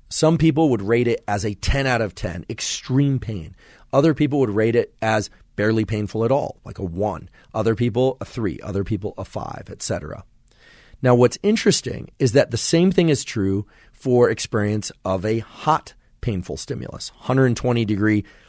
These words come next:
hot plate where you have to put your hand on it, and then at some point you remove your hand. Some people are able to keep their hand on there the whole time, but people rate that experience as very painful, a little bit painful, or moderately painful, depending on who they are.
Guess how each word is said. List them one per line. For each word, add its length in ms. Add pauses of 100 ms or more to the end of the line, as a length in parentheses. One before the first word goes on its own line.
(220)
hot 240
plate 220
where 80
you 60
have 80
to 80
put 100
your 100
hand 280
on 160
it, 160 (260)
and 120
then 100
at 100
some 140
point 180
you 80
remove 360
your 140
hand. 400 (240)
Some 220
people 180
are 160
able 200
to 80
keep 160
their 120
hand 240
on 120
there 120
the 100
whole 140
time, 440 (680)
but 280
people 280
rate 380 (100)
that 280 (100)
experience 560 (140)
as 260 (460)
very 280
painful, 680
a 20
little 220
bit 100
painful, 580 (240)
or 140
moderately 560
painful, 380
depending 420
on 120
who 120
they 160
are. 300